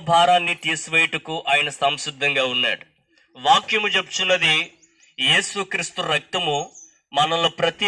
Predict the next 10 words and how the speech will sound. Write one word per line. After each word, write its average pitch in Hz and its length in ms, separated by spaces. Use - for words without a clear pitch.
పాపముల 190 540
నుంచి 180 260
విడిపించి 160 600
పవిత్రులుగా, 180 720
నిర్దోషులుగా 156 720
చేస్తూ 147 400
ఉన్నదని. 120 460
అవునండి, 135 520
మన 170 140
పాప 185 280